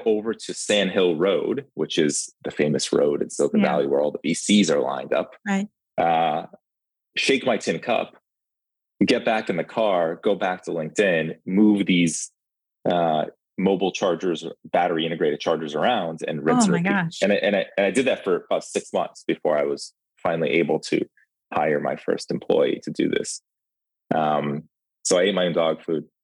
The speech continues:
Speaker 1: You know, you kind of roll up your sleeves and do everything.
Speaker 2: Yeah.
Speaker 1: But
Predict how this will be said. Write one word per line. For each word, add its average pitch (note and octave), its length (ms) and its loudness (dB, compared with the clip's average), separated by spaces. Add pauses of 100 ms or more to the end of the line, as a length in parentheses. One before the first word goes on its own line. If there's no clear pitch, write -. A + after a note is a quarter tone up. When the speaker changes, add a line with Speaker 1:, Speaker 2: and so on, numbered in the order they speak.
(220)
Speaker 1:
You E2 80 4
know, D2 60 4
you C#2+ 100 2
kind D#2+ 240 -2
of D2 140 -6
roll F2 220 2
up F2 60 -2
your E2+ 80 -6
sleeves E2 300 0
and D#2 80 -4
do D2 140 2
everything. D2+ 540 -2 (260)
Speaker 2:
Yeah. G3 300 4 (260)
Speaker 1:
But - 220 -2